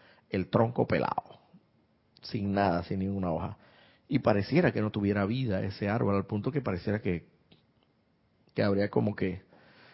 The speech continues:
como que talarlo, porque ya no tiene vida, pero mentira. Ese, ese,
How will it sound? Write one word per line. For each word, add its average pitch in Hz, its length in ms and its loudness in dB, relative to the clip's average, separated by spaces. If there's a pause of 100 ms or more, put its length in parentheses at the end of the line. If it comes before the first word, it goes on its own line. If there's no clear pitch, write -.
(200)
como 107 200 0
que 90 120 0
talarlo, 101 520 4
porque 92 280 -4
ya 107 480 0
no 107 140 0
tiene 107 240 0
vida, 117 240 0
pero 90 200 -6
mentira. 87 640 -6 (1600)
Ese, 147 680 -2 (260)
ese, 175 920 2